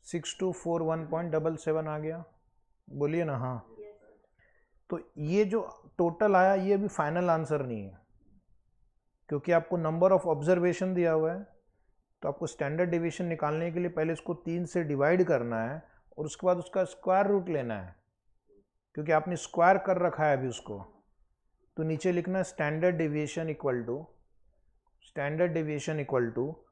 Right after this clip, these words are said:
Speaker 1: पहले लिखेंगे फॉर्मूला। सर ये क्या है, ये जो आपने यहाँ पर बना रखा है, इसकी सिंबल है स्टैंडर्ड डिवीएशन की, ठीक है, ऐसे करके आपको लिखना है और इसको हम बोलते हैं सिग्मा।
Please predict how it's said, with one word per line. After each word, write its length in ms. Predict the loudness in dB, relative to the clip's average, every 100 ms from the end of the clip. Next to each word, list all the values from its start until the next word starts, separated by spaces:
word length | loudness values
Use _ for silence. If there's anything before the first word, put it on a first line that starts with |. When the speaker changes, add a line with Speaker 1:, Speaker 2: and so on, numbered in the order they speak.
| _ _ _ _ _
Speaker 1:
पहले 200 | 0 2
लिखेंगे 540 | 0 0 -2 -2 -2 -4
फॉर्मूला। 500 | 0 2 2 2 -4 -4
सर 280 | -4 -2 -2
ये 240 | -2 -2
क्या 240 | 0 2 2
है, 340 | 0 -4 -4
ये 100 | -4
जो 120 | 0 0
आपने 320 | -2 -4 -4
यहाँ 200 | -4 -4 -4
पर 100 | -4
बना 320 | -2 -2 0
रखा 320 | 0 0 0
है, 280 | 0 -2 -10 -18 _ _ _ _ _ -20 -20 _ _ _ _ _ _ _ _ _ _ _ -12
इसकी 280 | -10 -8 -6
सिंबल 560 | -4 -2 6 8 8
है 60 | 4
स्टैंडर्ड 520 | 0 -2 0 2 2
डिवीएशन 500 | 2 0 -2 -4 -6
की, 120 | -8 -12 -16 _ _ _ _ _ -8
ठीक 160 | -2
है, 140 | -2 0
ऐसे 280 | -4 -2 -2
करके 280 | -2 0 0
आपको 280 | 0 -2 -4
लिखना 400 | -4 -6 -8 -8
है 120 | -14 -20 -20 _ _ _ _ -8
और 80 |
इसको 240 | -8 -4 -2
हम 120 | 0
बोलते 300 | 0 0 -2
हैं 60 | -4
सिग्मा। 580 | -2 -4 -2 -2 -4